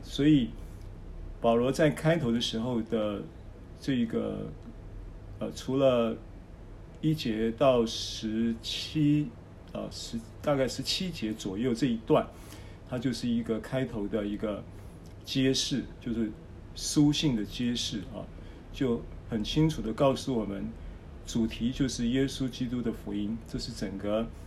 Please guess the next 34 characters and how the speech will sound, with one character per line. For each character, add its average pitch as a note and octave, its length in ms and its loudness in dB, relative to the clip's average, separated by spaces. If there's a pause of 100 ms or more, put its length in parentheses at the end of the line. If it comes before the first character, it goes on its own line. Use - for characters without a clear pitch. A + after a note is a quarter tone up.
(140)
罗 A#2+ 100 2
马 A#2 180 2
书 B2 200 -4
的 A2+ 80 -2
核 G#2+ 280 -4
心， A#2+ 280 0 (1400)
就 C#3 100 0
是 C3+ 160 2
一 B2+ 140 2
个 A#2 160 4
论 C#3+ 300 6
述， - 200 -4 (120)
福 B2 120 2
音 C#3+ 380 6
真 D3 300 6
理 G#2+ 180 2
神 A2+ 320 0
学， G#2 420 -4 (640)
啊， G#2+ 300 -2
的 A#2 80 0
论 C#3 360 6
述 B2 340 2
的 A2 120 -2
一 A2+ 200 -2
个， G#2+ 360 0 (840)
呃， G#2 160 -6 (960)
很 A2+ 180 -2
明 A2 360 2
确 D3+ 240 2
的 A2+ 100 2
一 A#2 140 2
个 A2+ 120 0
宗 D3 320 4
旨， - 200 -2